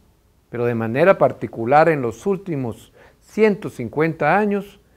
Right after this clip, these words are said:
el petróleo ha marcado el devenir de la sociedad moderna que hoy conocemos. Pero esta no es una historia fría y anónima.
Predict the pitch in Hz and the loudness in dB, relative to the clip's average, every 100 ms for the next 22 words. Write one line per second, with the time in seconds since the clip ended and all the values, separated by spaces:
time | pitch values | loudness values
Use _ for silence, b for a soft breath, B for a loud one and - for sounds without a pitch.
0 | _ _ _ - 202 175 - 180 175 180 | _ _ _ -14 -4 -4 2 4 6 4
1 | 175 151 - 147 147 156 151 127 117 120 | 4 2 4 6 6 4 2 0 -2 -2
2 | 151 156 151 b b b 135 131 - 139 | -2 -2 -6 b b b -6 -4 -4 -6
3 | 135 123 120 131 127 120 113 117 117 123 | -4 -4 -4 -2 -2 -2 -4 -6 -10 -12
4 | _ _ - 107 101 101 104 101 - 113 | _ _ -12 -8 -8 -8 -12 -14 -12 -12
5 | 87 82 _ _ _ _ _ _ _ _ | -12 -18 _ _ _ _ _ _ _ _
6 | _ _ _ _ _ _ _ _ _ _ | _ _ _ _ _ _ _ _ _ _
7 | _ - 156 208 208 208 196 190 202 165 | _ -2 4 4 4 0 0 -2 -4 -6
8 | - 170 170 - 156 156 147 139 151 143 | -4 0 0 -2 -2 -2 0 -2 -2 -4
9 | 98 78 | -6 -12